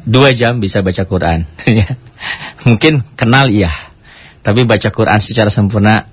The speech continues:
saya tidak percaya. Gitu. Kalau mengenal insya Allah betul, yakin bisa. Tidak ada yang tidak mungkin. Dan satu hal, kalau kita tengah lelah, capek, putus asa dalam belajar, itu tengah setan membisikkan.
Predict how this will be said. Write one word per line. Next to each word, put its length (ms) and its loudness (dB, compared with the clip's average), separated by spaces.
saya 180 0
tidak 240 -2
percaya. 480 -2
Gitu. 340 0
Kalau 220 2
mengenal 400 4
insya 260 0
Allah 220 2
betul, 320 -2
yakin 420 0
bisa. 320 -2
Tidak 160 4
ada 160 2
yang 160 0
tidak 240 0
mungkin. 400 0
Dan 160 2
satu 240 2
hal, 240 0
kalau 240 2
kita 240 -4
tengah 240 0
lelah, 560 2
capek, 800 0
putus 320 -6
asa 240 2
dalam 320 2
belajar, 320 2
itu 240 0
tengah 240 0
setan 400 2
membisikkan. 560 0